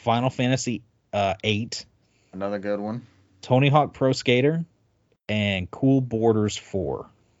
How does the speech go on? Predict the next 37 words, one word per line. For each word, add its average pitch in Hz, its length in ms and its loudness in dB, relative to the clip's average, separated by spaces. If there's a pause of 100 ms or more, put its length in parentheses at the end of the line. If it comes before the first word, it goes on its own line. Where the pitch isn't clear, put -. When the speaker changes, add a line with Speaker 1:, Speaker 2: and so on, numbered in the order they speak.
(760)
Speaker 2:
This 180 320 -10
is 226 180 -6
a 233 240 0
Speaker 1:
So, 117 420 4
Speaker 2:
good 277 80 0
demo 277 160 0
Speaker 1:
it's 120 140 2
Speaker 2:
disc. 110 240 -4
I - 40 -2
Speaker 1:
pretty 156 180 10
Speaker 2:
would've 156 100 6
Speaker 1:
s- 151 180 6
Speaker 2:
had, 151 80 -12 (440)
I 180 40 2
would've 190 160 6
had 165 100 8
a 160 40 6
good 170 160 2
ass 160 200 0
weekend 165 360 -2
with 160 140 0
that 143 240 0
disc. - 120 -10
Speaker 1:
It's 165 80 2
a 165 60 6
pretty 160 280 6
solid 135 480 6
disc. 120 480 -2
Speaker 2:
And 123 200 -8
some 104 120 -12
pizza. 117 260 -8
Speaker 1:
Um, 120 480 0 (760)
but 113 440 -2
that 147 300 2
one, 123 560 -2 (420)
uh, 101 500 2 (180)
it's - 800 -2